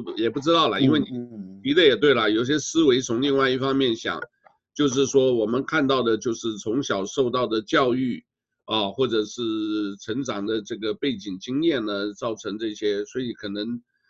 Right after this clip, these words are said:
Speaker 1: 呃，就是我们自己个别的来看。可是呢，这个整体来讲，我想社会，就是人的这个主流价值呢，总是会，呃，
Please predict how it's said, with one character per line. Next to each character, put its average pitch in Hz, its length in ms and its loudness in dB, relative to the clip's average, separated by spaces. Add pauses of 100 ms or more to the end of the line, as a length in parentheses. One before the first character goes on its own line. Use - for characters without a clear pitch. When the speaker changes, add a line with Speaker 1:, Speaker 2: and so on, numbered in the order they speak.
(160)
Speaker 1:
呃， 104 680 -2
就 120 140 -4
是 120 100 -8
我 104 160 0
们 117 160 -6
自 151 180 -6
己 98 240 -10
个 156 200 4
别 101 180 0
的 110 180 -2
来 98 140 -4
看。 101 340 -6 (460)
可 120 100 -2
是 127 140 0
呢， 151 180 2
这 156 140 -4
个 131 160 2
整 127 300 0
体 143 140 0
来 110 140 0
讲， 110 300 -4
我 117 140 -4
想 113 240 -6
社 143 240 -2
会， 147 120 0 (1080)
就 127 120 -2
是 123 280 -2
人 117 180 0
的 139 140 4
这 139 120 -6
个 120 140 -2
主 104 240 -8
流 117 160 0
价 147 240 2
值 107 160 -10
呢， 113 180 -2 (100)
总 101 140 -8
是 - 140 -6
会， 120 340 -2 (380)
呃， 110 260 -4